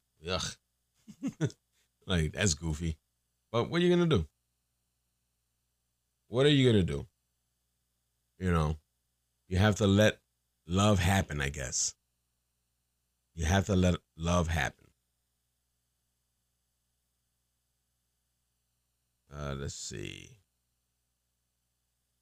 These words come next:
Come on, bro, call. But, you know, and maybe some of you have gotten back with an ex.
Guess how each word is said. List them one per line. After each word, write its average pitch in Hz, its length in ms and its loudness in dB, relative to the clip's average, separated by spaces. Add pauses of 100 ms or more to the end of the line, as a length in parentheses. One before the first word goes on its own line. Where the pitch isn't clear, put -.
(2750)
Come 101 120 -10
on, 156 180 -4
bro, 117 280 -4
call. - 480 -6 (4000)
But, 104 360 2
you 98 200 0
know, 85 200 6 (580)
and 123 140 4
maybe 208 300 6
some 196 200 6
of 185 120 4
you 190 200 6
have 107 160 4
gotten 107 280 2
back 104 240 4
with 95 100 2
an 82 120 4
ex. - 280 -4